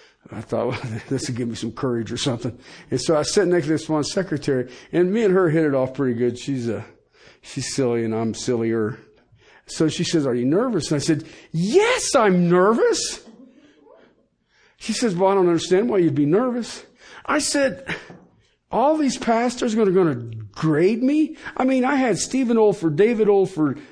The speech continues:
a guy named, uh, Randall. You guys heard this other guy's name, uh, used to be at Bellevue Baptist Church, but now he's in Glory. Adrian Rogers. You got all, I want his voice. Anyway,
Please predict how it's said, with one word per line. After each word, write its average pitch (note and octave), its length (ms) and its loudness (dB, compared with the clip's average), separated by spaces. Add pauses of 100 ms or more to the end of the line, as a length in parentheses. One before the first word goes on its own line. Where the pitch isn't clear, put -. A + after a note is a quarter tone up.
(120)
a A#2+ 60 -12
guy F3+ 220 2
named, F3 500 4
uh, B2 300 2 (1080)
Randall. D#3 800 0 (280)
You D#3 140 -2
guys E3+ 320 2
heard D#3 240 0
this D3+ 160 -2
other E3 180 2
guy's B2+ 360 -2
name, C3 420 2
uh, A#2+ 200 -4 (400)
used D3 160 -2
to C#3 60 -6
be D3+ 100 2
at C3 120 -2
Bellevue D#3 320 2
Baptist D3+ 580 0
Church, D3+ 300 -2
but A#2+ 80 -4
now C3+ 200 0
he's B2+ 140 -2
in B2 140 -2
Glory. C#3 460 -2 (580)
Adrian D3 380 0
Rogers. D#3 580 -4 (480)
You D#3 80 0
got F3 100 6
all, F3+ 200 2
I E3 160 -6
want A#3 240 0
his B2 160 -2
voice. G#2 520 -6
Anyway, F3+ 360 2